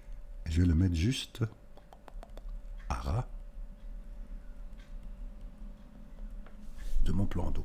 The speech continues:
voyez. Je n'ai que le fond noir.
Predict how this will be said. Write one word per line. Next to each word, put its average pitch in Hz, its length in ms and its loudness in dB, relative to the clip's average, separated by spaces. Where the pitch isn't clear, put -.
voyez. - 180 -4
Je 82 100 0
n'ai 110 160 8
que 104 100 2
le 87 80 8
fond 76 260 8
noir. - 360 0